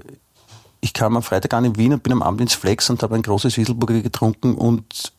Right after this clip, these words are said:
es hat sich angefühlt wie ein riesengroßes Schweine Cordon Bleu mit Pommes und Kartoffelsalat und fünfzehn Bier dazu. So habe ich mich gefühlt nach dem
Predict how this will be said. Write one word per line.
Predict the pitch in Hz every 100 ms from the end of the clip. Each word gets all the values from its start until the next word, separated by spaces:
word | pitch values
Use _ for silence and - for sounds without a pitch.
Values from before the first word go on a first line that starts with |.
| _ -
es | -
hat | -
sich | 117 -
angefühlt | 107 - 127 113 -
wie | 110 107 - - - - - - - _ -
ein | 110 104 107 113 - - - - - - - _ - -
riesengroßes | 127 123 123 104 101 101 113 107 - -
Schweine | - - 87 92 123
Cordon | 110 104 113
Bleu | - 101
mit | 117 -
Pommes | 95 110 -
und | 113
Kartoffelsalat | - 92 - 123 117 104 104
und | 107
fünfzehn | 120 110 - 107
Bier | 104
dazu. | 98 - 120 120
So | -
habe | 90
ich | 101
mich | 104
gefühlt | - - 110 107 - - _ -
nach | 110
dem | - 104 104